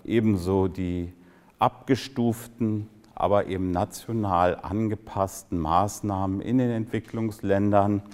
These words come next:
und schließlich eben, das war vielleicht die größte Leistung aus, äh, Cancun, die Schaffung so einer Infrastruktur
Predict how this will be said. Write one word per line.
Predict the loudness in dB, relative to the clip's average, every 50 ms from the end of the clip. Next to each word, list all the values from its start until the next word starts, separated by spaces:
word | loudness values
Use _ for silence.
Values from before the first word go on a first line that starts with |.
| -20 -20 -20 -20 -20 -20 -20 -20 -8 -4
und | -2 -2 -2
schließlich | 0 0 0 0 0 0 -2 -4 -4 -4 -2
eben, | 0 0 2 2 2 0
das | 0 -2 -4 -6 -6 0 2
war | 2 2
vielleicht | 2 2 2 2 2 0 -4
die | -10 -8
größte | -6 -2 0 0 0 0 -2 -4 -2
Leistung | 0 2 2 2 2 0 -4 -4 -4 -4 -4 -4
aus, | -4 -2 -2 -2 -2 -4 -6 -14 -20 _ _ -6
äh, | -6 -6 -6
Cancun, | -4 -4 -4 -4 -4 -6 -6 -4 -2 0 2 2 2 2 0 -2 -4 -10 -20 -20 -20 -20 -20 -20 -20 _ _ -6 -4
die | -4 -2
Schaffung | 2 6 6 6 6 4 2 2 2 2 0
so | -2 -4 -4
einer | -2 0 0 0 0 -2 -2 -4 -10 -16 -8 0
Infrastruktur | 2 2 2 2 2 0 0 0 0 0 -6 -6 -4 -4 -4 -4 -8 -16 -10 -4 -2 2 4 4 4 4 2